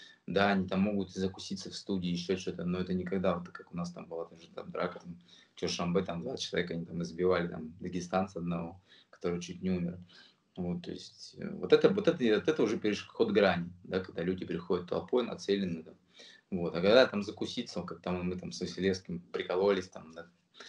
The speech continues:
поборолись, там, <laughs> что на Fight Night'е, что на Punch Club'е, ну, это что, прикольно, мы потрештучили, и там нас разняли, все,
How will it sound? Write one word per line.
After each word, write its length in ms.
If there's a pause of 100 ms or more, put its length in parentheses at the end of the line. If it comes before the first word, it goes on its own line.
(180)
поборолись, 540
там, 520
<laughs> 60
что 260
на 420
Fight 180
Night'е, 320
что 200
на 260 (480)
Punch 200
Club'е, 360 (140)
ну, 100
это 280
что, 120
прикольно, 440
мы 160
потрештучили, 840 (680)
и 340
там 340
нас 220
разняли, 480
все, 340